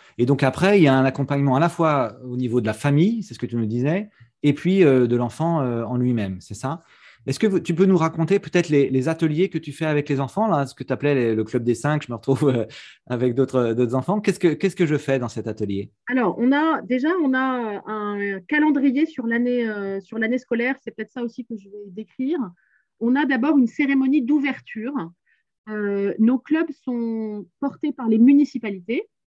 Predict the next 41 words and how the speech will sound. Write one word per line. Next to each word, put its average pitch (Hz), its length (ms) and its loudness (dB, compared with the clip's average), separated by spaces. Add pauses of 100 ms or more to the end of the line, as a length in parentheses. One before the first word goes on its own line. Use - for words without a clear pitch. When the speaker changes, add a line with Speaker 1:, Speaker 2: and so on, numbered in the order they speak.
(280)
Speaker 2:
Et - 60 -2
donc, 294 220 2
on 262 100 2
a 262 80 2
une 262 80 6
cérémonie 285 560 6
d'ouverture 254 540 -2
qui 269 100 -4
est 240 80 -2
en 233 80 0
général 233 300 0
portée 247 380 -2
par, 185 280 -4
euh, 170 360 0 (100)
par 175 160 -4
le 165 120 2
maire 240 520 0
ou 214 80 2
par 180 240 -6
l'élu 202 260 -2
à 190 40 -2
l'éducation 185 880 -4 (340)
pour 254 160 0
montrer, 311 720 2 (500)
euh, 208 300 -6 (100)
aux 302 120 4
parents 247 680 -4
et 285 120 2
aux 254 200 2
enfants, 247 440 -4 (480)
euh, 196 200 -4
l'implication 294 840 2
de 254 220 2 (100)
la 285 120 4
communauté 311 500 4
éducative, 233 840 -4
l'éducation 233 520 -4
nationale, 220 540 0
mais 262 180 4
aussi, 262 500 -2
euh, 180 760 0